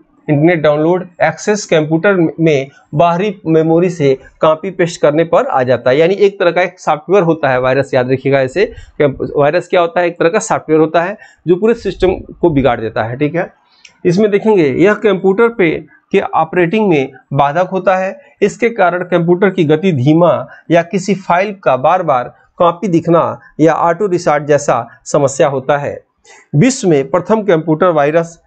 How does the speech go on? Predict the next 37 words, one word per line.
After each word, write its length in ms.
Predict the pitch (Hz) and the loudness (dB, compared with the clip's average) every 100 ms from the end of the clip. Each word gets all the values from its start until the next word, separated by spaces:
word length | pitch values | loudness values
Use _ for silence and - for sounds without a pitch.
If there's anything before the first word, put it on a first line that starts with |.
| _ | _
सी 240 | - 240 214 | -2 0 2
ब्रेन 300 | 160 135 120 | 2 0 0
है, 100 | 120 | 0
याद 200 | 139 143 | 0 -2
रखिएगा, 340 | 143 139 104 | -2 0 0
सी 260 | - - 220 | 0 -2 0
ब्रेन 400 | 160 160 165 165 - _ _ | 2 2 0 -4 -16 _ _
जो 220 | 143 135 160 | -4 0 0
है 160 | 139 127 | 0 -4
पूरे 260 | 185 202 | 0 0
विश्व 300 | 165 196 - | 0 -4 -4
का 200 | 160 135 127 - _ | -2 0 -2 -8 _
प्रथम 400 | 170 170 185 196 - _ _ | -4 0 -2 -2 -10 _ _
कंप्यूटर 400 | 156 147 147 170 | -2 0 0 2
वायरस 380 | 151 135 180 190 | 2 0 -2 -2
है। 120 | 135 98 113 _ _ _ _ _ | -4 -4 -8 _ _ _ _ _
भारत 460 | 131 123 156 185 226 | -6 -2 0 -2 -4
में 200 | 220 185 175 | 0 0 0
प्रथम 300 | 170 196 196 | 0 0 0
कंप्यूटर 500 | 185 156 156 147 175 | 0 0 0 2 2
वायरस 480 | 147 139 156 156 - - - | 2 0 0 -2 -12 -20 -2
हैप्पी 400 | 160 160 - 202 | -2 -2 -4 -4
बर्थडे 540 | 156 143 147 165 135 131 _ - | 2 2 2 -2 -2 -4 _ -2
जोशी 380 | 123 175 175 202 | 2 2 2 0
है, 140 | 170 | 2
नाम 260 | 131 147 160 | 2 2 2
याद 180 | 170 170 | 0 0
रखिएगा, 300 | 170 175 175 | 0 2 2
आ 140 | 147 | 2
चुका 300 | 156 175 175 | -2 -2 0
है 100 | 165 165 | 2 2
कई 180 | 160 | 0
बार, 180 | 156 170 | 2 0
आ 160 | - 147 | 0 -4
सकता 440 | 160 - 143 - | -4 -8 -6 0
है 60 | 160 | 0
दोबारा। 480 | 151 156 139 101 | 2 2 0 -4